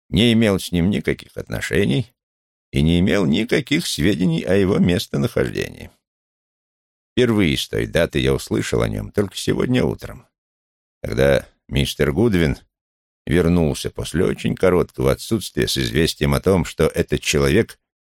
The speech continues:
лежит мёртвый в одном из соседних помещений. Впервые с той даты я увидел его несколько минут назад,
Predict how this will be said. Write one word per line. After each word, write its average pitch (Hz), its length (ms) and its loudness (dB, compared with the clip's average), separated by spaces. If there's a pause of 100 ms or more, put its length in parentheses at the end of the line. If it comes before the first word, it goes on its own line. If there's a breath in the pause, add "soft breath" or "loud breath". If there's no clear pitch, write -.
(120)
лежит 69 420 -2
мёртвый 110 600 -2 (760)
в - 80 -2
одном 107 440 0
из - 80 -2
соседних 98 640 0 (120)
помещений. - 680 -6 (1400)
Впервые 67 480 0
с - 100 -8
той 58 180 -2
даты 76 440 0 (1000)
я 50 180 -4
увидел 67 400 -2
его 65 360 0 (1040)
несколько 78 520 -4
минут 65 320 0
назад, 55 520 -2